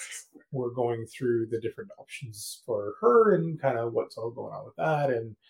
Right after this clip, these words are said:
um, so I get to do my research, which is, I do enjoy doing research. So it's, uh, contemplating all the different fun things about that. And, um, so all, all that's been good. Um, but yeah, just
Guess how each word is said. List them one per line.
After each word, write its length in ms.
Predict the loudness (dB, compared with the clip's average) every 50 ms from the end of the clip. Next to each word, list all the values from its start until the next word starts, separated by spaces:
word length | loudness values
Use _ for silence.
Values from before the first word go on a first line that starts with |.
| _ _ _ _ _ _
um, 600 | -8 -6 -6 -6 -6 -6 -6 -6 -8 -10 -12 -14 -16 _ _ _ _ _ -20 _
so 180 | -12 -4 -2 0
I 40 |
get 160 | 0 0 0 -2
to 60 | -4
do 100 | -4 -2
my 80 | -2
research, 520 | 4 8 8 8 10 10 10 10 10 6 2
which 180 | -4 -4 0 2
is, 360 | 2 2 0 -4 -8 -12 -14 -16 -20 -20 -20 _ _
I 80 | 0 0
do 180 | 2 2 2
enjoy 240 | 2 2 0 -2 -4
doing 220 | -4 -6 -6 -6 -8
research. 400 | -12 -18 -20 -20 -20 -16 -14 -12
So 180 | -12 -12 -14 -14 _ _ _ -20 _ _ _ _ _ _
it's, 120 | -2 0
uh, 200 | 2 2 2 2 0 -2
contemplating 600 | -6 -6 -6 -8 -4 -2 -2 -2 0 -2 -4 -2
all 160 | -2 -2 0
the 160 | 0 -2 -4 -4
different 320 | -4 -6 -6 -8 -10 -12 -14 -8
fun 260 | -6 -6 -4 -4 -6 -6
things 260 | -4 -4 -4 -4 -4
about 240 | -2 -2 -2 -2 -2
that. 220 | -4 -6 -6 -6 -6
And, 480 | -8 -10 -10 _ -20 _ _ _ -12
um, 180 | -12 -12 -12 -14 _ _
so 160 | 6 10 12
all, 100 | 12 12
all 200 | 12 12 12 12
that's 220 | 12 12 12 10 6
been 220 | 0 -2 0 2
good. 180 | 0 0 0 -2 -6 -14 _ _ _ _ _ _ _
Um, 500 | -8 -6 -6 -4 -4 -4 -4 -4 -4 4 6
but 120 | 8 10
yeah, 180 | 12 12 12 10
just 360 | 8 4 -2 -4 -6 -12